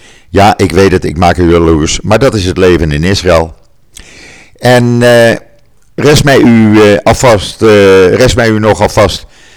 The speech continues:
een, eh, heel fijn en veilig en mooi weekend toe te wensen.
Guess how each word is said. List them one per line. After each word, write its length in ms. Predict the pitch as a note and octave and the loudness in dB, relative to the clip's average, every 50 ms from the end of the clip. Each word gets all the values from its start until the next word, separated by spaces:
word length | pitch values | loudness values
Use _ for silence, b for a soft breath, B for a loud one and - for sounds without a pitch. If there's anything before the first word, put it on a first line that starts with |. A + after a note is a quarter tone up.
| b b b b b | b b b b b
een, 340 | - B2 B2 A2+ A2 A2 A2 | -4 -2 -2 -2 0 0 0
eh, 180 | A2 G#2+ G#2 F#2 - - | 2 2 2 0 -2 -4
heel 300 | - G#2 C#3 C#3+ B2+ - | -2 0 2 2 2 2
fijn 440 | - C#3 B2+ A2+ F#2+ F2+ F2+ F2 - _ - | 2 0 0 2 0 -2 -4 -6 -10 _ -4
en 340 | A2+ A#2 G2+ G2 F#2 - _ _ _ - | -2 -2 -2 -2 -6 -8 _ _ _ -14
veilig 560 | - - B2+ A#2 G#2+ F#2+ F2 E2+ - - - - | -6 -2 0 0 2 2 0 -2 -4 -6 -8 -8
en 140 | - G#2 | -4 -2
mooi 200 | G#2 A2 G#2+ F#2+ | 0 2 2 2
weekend 320 | E2+ G2+ G#2+ - B2 G#2 - | 0 -2 -2 -4 -4 -6 -6
toe 140 | - A2 - | -6 -6 -4
te 120 | - G2+ | -4 -4
wensen. 440 | F#2 G2+ G2 G2 - - A2 G#2+ | -2 -2 -4 -4 -6 -8 -10 -10